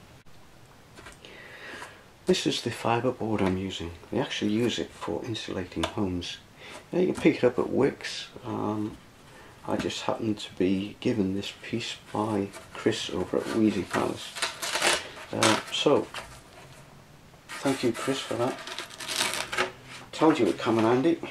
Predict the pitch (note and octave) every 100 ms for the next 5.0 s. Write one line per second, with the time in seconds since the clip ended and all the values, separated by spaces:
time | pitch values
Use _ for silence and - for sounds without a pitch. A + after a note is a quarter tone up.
0 | - - - - - - - - - -
1 | - - - - - - - F#3 F#3 -
2 | - B2 D3 F3 - - - - - -
3 | - - - - - - - - - B2+
4 | B2+ E3 D#3+ - B2 A#2+ A2 A#2 B2+ D3